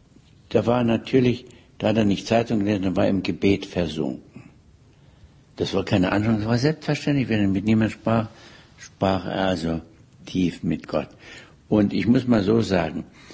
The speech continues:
äh, ich bin nie so, äh, dabei gewesen, der hat ja drei oder vier polnische Schwestern, dann die beiden Sekretäre, der hat natürlich in dieser Hausgemeinschaft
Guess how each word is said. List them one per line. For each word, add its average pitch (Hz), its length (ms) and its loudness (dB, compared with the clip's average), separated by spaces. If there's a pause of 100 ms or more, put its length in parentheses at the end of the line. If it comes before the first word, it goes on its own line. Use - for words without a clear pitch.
(400)
äh, 98 200 4
ich - 280 -4
bin 107 240 6
nie 123 260 6
so, 113 380 2 (580)
äh, 101 140 4
dabei 98 460 2
gewesen, 113 920 2 (1400)
der 98 120 2
hat 104 120 -2
ja 104 140 4 (380)
drei 95 240 2
oder 104 140 0
vier 104 200 -2
polnische 92 480 0
Schwestern, 113 640 -2 (260)
dann 92 160 -2
die 92 80 0
beiden 92 380 0
Sekretäre, 104 840 -2 (540)
der 95 100 2
hat 113 160 -4
natürlich 107 760 2 (500)
in 95 180 4
dieser 90 300 0
Hausgemeinschaft 90 920 -2